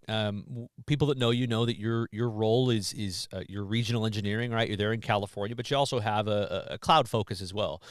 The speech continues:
Give us a background for anybody that has not met you, your evolving role, and, and,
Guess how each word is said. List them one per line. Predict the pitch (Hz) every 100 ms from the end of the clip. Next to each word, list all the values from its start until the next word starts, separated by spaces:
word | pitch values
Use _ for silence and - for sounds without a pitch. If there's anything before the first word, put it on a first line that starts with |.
| - - - -
Give | 131 214
us | 226 147
a |
background | 117 135 - 135 127 123
for | -
anybody | 123 135 123
that | 110 104
has | 95
not | 110 107
met | 110 110
you, | 107 107 104 101 101 101 -
your | 123 113 135 139
evolving | 120 120 120 113
role, | 107 104 101 101 101 -
and, | 87 -
and, | 98 92